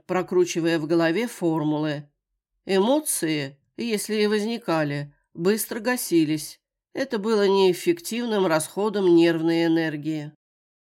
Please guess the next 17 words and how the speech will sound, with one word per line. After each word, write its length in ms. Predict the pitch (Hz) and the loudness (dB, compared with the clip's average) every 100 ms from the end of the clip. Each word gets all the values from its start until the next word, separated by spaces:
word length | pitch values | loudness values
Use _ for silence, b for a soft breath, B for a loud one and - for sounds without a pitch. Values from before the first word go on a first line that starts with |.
| _ | _
Наконец, 640 | 262 302 302 294 311 311 | -4 2 4 6 4 4
дверь 320 | 190 208 269 240 | -2 0 0 2
за 160 | 226 | 0
кафедрой 520 | 220 226 240 208 202 | 2 0 0 -2 0
бесшумно 640 | 185 185 185 - 208 185 185 | 0 0 -4 -2 2 4 2
скользнула 680 | - 175 156 180 175 156 | 2 -2 2 2 4 2
в 40 | 147 | -4
сторону, 640 | - 262 269 247 240 233 _ _ _ - | -4 -2 -2 -2 -6 -8 _ _ _ -2
и 120 | 285 | -2
в 100 | 226 | 2
аудиторию 800 | 180 170 156 165 247 285 285 262 | 4 4 2 -2 -2 0 0 0
вошёл 420 | 214 208 196 196 | -2 -2 -2 -2
профессор 680 | 190 165 170 196 196 185 160 | 0 -4 -2 -4 -4 -4 -4
Вернер. 600 | 147 165 156 156 151 156 _ _ _ _ _ _ _ _ | -2 -2 -2 -2 -4 -8 _ _ _ _ _ _ _ _
Он 260 | - 277 202 | 0 2 2
был 260 | 214 190 190 | 2 2 2
невысок, 680 | 214 185 - 196 214 - | 2 0 0 -4 -6 -10